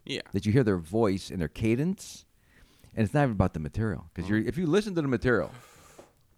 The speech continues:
Speaker 1: On
Speaker 2: and you go,
Speaker 1: paper,
Speaker 2: "What
Speaker 1: he's
Speaker 2: was
Speaker 1: like,
Speaker 2: this about?
Speaker 1: Yeah.
Speaker 2: What was this joke about?" Like, Brian Regan just has a set out right now, right?
Speaker 1: He's
Speaker 2: And
Speaker 1: amazing.
Speaker 2: and his set is about a guy buying a lottery ticket. Now, you think about that as a premise for you.
Speaker 1: Yeah.
Speaker 2: I'm gonna sit down and write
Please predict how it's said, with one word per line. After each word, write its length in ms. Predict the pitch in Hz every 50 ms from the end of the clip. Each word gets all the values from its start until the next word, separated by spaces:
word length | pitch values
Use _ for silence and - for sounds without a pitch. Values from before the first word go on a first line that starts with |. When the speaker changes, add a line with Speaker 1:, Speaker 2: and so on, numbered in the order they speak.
| _ -
Speaker 1:
On 100 | 107 107
Speaker 2:
and 80 | 104 107
you 60 | 113
go, 140 | 110 104 101
Speaker 1:
paper, 100 | 98 98
Speaker 2:
"What 80 | 117 170
Speaker 1:
he's 60 | 214
Speaker 2:
was 80 | 226 180
Speaker 1:
like, 40 | 151 196
Speaker 2:
this 120 | 226 - 262
about? 380 | 233 247 262 269 233 117 - -
Speaker 1:
Yeah. 140 | 80 101 90 - - _ - - - - - -
Speaker 2:
What 100 | 139 185
was 100 | 214 220
this 140 | 226 226 -
joke 160 | - 233 226
about?" 160 | 214 208 160
Like, 160 | 117 107 87
Brian 240 | - 131 143 135 123
Regan 280 | 113 117 113 98 95 90
just 240 | 87 87 - - -
has 180 | 95 90 87 82
a 60 | 80
set 240 | - - 85 76 71
out 100 | 64 60
right 140 | 62 60 67
now, 160 | 64 52 -
right? 180 | 50 65 76 - - -
Speaker 1:
He's 160 | 95 98 95
Speaker 2:
And 100 | - 92
Speaker 1:
amazing. 300 | 85 90 101 92 76 - -
Speaker 2:
and 200 | 87 87 87 90
his 160 | 107 151 147 -
set 280 | - - 120 110 - -
is 140 | 95 90 90
about 300 | 82 82 82 80 - - _ _ _ _ _ _
a 80 | - 85
guy 340 | 76 80 85 87 98 98 95
buying 360 | 87 80 78 76 76 80 76
a 60 | 73
lottery 380 | 71 69 67 69 71 67 69 69
ticket. 320 | - 69 65 - 60 -
Now, 100 | - 101
you 160 | 104 113 117 - - _ _ -
think 160 | 339 - -
about 260 | 208 - 117 110 -
that 120 | 113 101
as 120 | 95 85 85
a 40 | -
premise 320 | - - 98 92 90 80
for 140 | - - 82 78
you. 260 | 71 71 64 50 - _ _ _
Speaker 1:
Yeah. 220 | - 104 101 92 - - - - - -
Speaker 2:
I'm 60 | 214
gonna 80 | 233 -
sit 200 | - 190 160 -
down 140 | 170 151 143
and 100 | 131 123
write 200 | 117 113 -